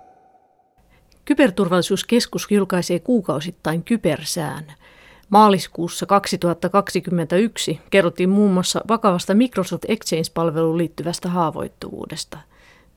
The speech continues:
Sitä hyödyntäen hyökkääjät olivat päässeet sähköpostipalvelimen kautta uhrien sähköpostitileille ja asettaneet haittaohjelman.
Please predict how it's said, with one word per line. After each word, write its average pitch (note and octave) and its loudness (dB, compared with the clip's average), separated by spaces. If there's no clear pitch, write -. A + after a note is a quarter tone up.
Sitä A3+ 2
hyödyntäen F#3 4
hyökkääjät F#3 0
olivat F3 -2
päässeet F3+ 0
sähköpostipalvelimen E3 -2
kautta F3 -2
uhrien G3 2
sähköpostitileille F3 -2
ja F#3 4
asettaneet F3+ -2
haittaohjelman. F3 -4